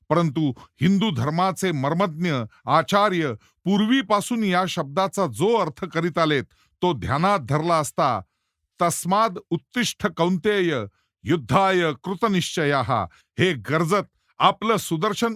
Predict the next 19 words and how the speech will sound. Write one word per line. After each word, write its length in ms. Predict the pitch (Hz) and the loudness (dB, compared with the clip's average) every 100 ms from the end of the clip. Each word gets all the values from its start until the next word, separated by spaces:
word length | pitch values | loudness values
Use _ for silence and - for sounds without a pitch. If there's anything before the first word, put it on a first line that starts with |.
| - | -4
उंच 300 | 185 240 208 | -2 0 0
उभविणारा 800 | 220 156 135 220 214 175 165 127 - - _ | 2 2 2 2 2 2 2 0 -2 -12 _
कंसकंदन 800 | 196 240 220 160 147 202 202 196 | 2 2 2 -2 -2 0 2 0
कृष्ण 520 | 151 190 185 - 139 80 - _ | -2 -4 -6 -6 -8 -8 -12 _
आणि 160 | 143 202 - | 0 0 2
त्याची 280 | 175 170 208 | 0 0 -2
ती 140 | 196 | -4
गीता, 580 | 113 127 175 202 165 107 - _ - | -4 -2 0 2 2 0 -6 _ -2
अशी 260 | 156 196 | 0 0
दोन्ही 560 | 131 127 165 214 175 120 - _ 127 | 0 2 4 4 2 -2 -10 _ 0
हिंदू 300 | 180 160 135 | 2 2 0
धर्माची 560 | 92 151 180 175 175 | -2 0 0 0 -2
आणि 240 | 151 143 127 | -2 0 -2
राष्ट्राची 720 | 123 127 - 185 190 240 254 - _ _ | -2 -4 -2 -2 0 -2 -4 -8 _ _
प्रमुखतम 720 | 185 208 254 - 190 165 175 | 0 2 0 -2 -2 0 0
आराध्य 600 | 202 139 147 185 147 180 | 2 0 2 0 0 -2
दैवत 420 | 151 151 180 208 202 - | 0 0 0 -2 -6 -2
का 220 | 156 208 | 2 2
झाली, 420 | 151 131 160 147 | 0 -2 -2 -2